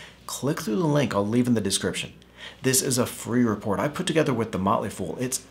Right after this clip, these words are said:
absolutely free, no obligation. Now, The Motley Fool is gonna email you an offer for their stock advisor newsletter. I use it, I like the analysis, but,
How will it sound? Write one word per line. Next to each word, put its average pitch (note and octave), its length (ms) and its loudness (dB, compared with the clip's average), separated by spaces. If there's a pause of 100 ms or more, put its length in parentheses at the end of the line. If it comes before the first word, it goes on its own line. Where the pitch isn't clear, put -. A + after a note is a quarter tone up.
absolutely D#3 600 0
free, B2+ 300 0
no C#3+ 440 2
obligation. A#2+ 580 2 (100)
Now, D#3 140 0
The B2+ 60 2
Motley A#2 280 2
Fool A#2 240 0
is A#2 80 0
gonna B2+ 220 0
email C3 320 4
you G#2+ 140 2
an F2 100 0
offer D3+ 300 0
for C3 160 -2
their F2+ 140 -2
stock G#2 380 -2
advisor F#2 420 0
newsletter. C#2 680 -4 (120)
I A2+ 120 0
use C3+ 320 4
it, - 120 -2
I A#2 100 -4
like B2 280 -2
the D3 100 0
analysis, C#3 480 2
but, - 220 0